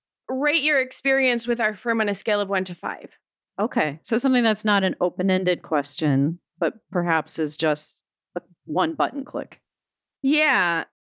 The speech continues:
Speaker 1: Or you could ask, "How likely are you to refer us to someone you know?"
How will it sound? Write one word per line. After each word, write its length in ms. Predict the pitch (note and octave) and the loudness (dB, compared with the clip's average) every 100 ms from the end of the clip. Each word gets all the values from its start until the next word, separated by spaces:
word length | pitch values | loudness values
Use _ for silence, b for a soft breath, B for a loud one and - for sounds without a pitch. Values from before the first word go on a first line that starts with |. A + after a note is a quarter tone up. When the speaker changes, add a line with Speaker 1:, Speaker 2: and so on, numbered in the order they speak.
| _ - | _ -4
Speaker 1:
Or 340 | D4+ D#4+ E4+ | 0 2 2
you 220 | A#3 C#4 D4 | 0 -2 -2
could 140 | C#4+ | 0
ask, 300 | C4+ C4 - | 0 0 -6
"How 240 | - C#4+ | -4 -2
likely 380 | D4+ C#4 C#4 B3+ | 0 -2 0 0
are 120 | A#3+ | 0
you 200 | A#3+ A#3 A3+ | 0 -2 -2
to 160 | A#3 | 0
refer 320 | A3 G#3+ G#3+ G3+ | 0 0 0 0
us 320 | G#3 - - _ _ - | -2 -8 -12 _ _ -6
to 120 | A3+ | -4
someone 360 | A3 G#3+ G3+ F#3+ | -2 0 0 2
you 120 | F#3 | 2
know?" 340 | F3+ G#2+ B2+ | 0 -4 -8